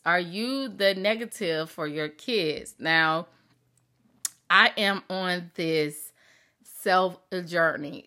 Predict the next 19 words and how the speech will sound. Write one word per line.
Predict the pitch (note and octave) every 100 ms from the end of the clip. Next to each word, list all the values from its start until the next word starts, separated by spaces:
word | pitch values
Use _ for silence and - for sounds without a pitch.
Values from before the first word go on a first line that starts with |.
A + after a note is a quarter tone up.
| -
self-discovery | - F#3 F3+ F#3+ - D#3+ D#3 D#3+
journey. | D#3+ D#3 D#3 D#3 D#3 -
I | D3+ -
talked | - E3+ F3
about | E3+ E3
it | D#3+
before. | F3 - D#3+ D#3 D#3 D#3 D#3 - - - _
I'm | E3+ D#3
diving | D#3 E3+ D#3+ F3 F3+ -
deep | G3 E3
in | F3 E3+
it | E3 E3
more. | F3 D#3+ D#3 D3+ D#3+ - _ _ _
I | E3+ F#3
am | D#3+ E3+ D#3+
reading | F3 F#3 F3
this | E3 E3
amazing | D#3 D3 D3+ E3+ F3+ G#3+ C#4 A3 G#3 E3+
book | D#3+ D#3 C#3+ - - -